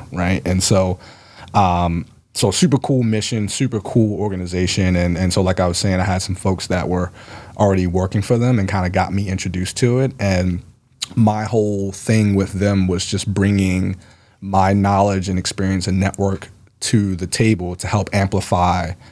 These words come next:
the journey that they were already on, right? You know, so if I could make a phone call for them, um, you know, to CrossFit H Q, for example, to, to help, you know, blow up a, an event that they were doing and get H Q to support it or something like that, like, that was my job. Um, if I could call up my friends at,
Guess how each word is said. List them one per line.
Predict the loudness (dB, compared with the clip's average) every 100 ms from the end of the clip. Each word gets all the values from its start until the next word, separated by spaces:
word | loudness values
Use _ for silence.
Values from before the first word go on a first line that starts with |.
| _ _
the | 0
journey | 2 0 -2
that | -6 -2
they | 2
were | 2
already | 2 -2
on, | -6 -8 -6 -4
right? | 0 0 0
You | 0
know, | 0 -2
so | -2 0 0
if | 0 0
I | 2 2
could | 0 0
make | 0 0
a | -2
phone | -2 0
call | 2 0
for | 0 0
them, | 2 2 0 -2 -8 -18 -18 -4
um, | 0 0 0 0
you |
know, | 2 0 -6 -8
to | -4
CrossFit | 0 0 0
H | -2 -2
Q, | -2 0
for | 0 0
example, | 0 0 0 0
to, | 0 -2 -2 -4
to | -4
help, | 0 0 -2 -10 _ _ -4
you |
know, | -2 -2 -6 -12 _ -18
blow | -10 0 2 4
up | 2 0
a, | 0 0 0 -2
an | 0
event | 0 0
that | 0
they | 0
were | 0
doing | 2 2 2
and | 0
get | 0 0
H | 0 -2
Q | -2
to | -2
support | -4 -2 0 2
it | 0
or | 0
something | -2 -2
like | 0
that, | 0 0
like, | 0
that | 0 0
was | 0
my | 0 0
job. | 2 2 2 0
Um, | 0 0 -2
if | -2
I |
could | -2
call | -2 0
up | 0
my | 0
friends | -2 0 0 2 2
at, | 4 2